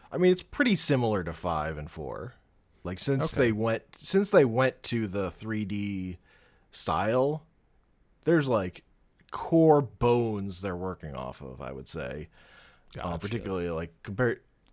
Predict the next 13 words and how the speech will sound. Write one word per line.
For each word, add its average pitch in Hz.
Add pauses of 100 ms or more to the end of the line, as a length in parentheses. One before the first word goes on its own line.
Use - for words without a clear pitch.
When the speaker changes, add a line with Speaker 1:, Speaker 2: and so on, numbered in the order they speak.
(120)
Speaker 1:
like, 98
five 95
was 92
building 85
on 80
four, 73
this 76
is 120
building 62
on 62
five 55 (320)
and 69
stuff. -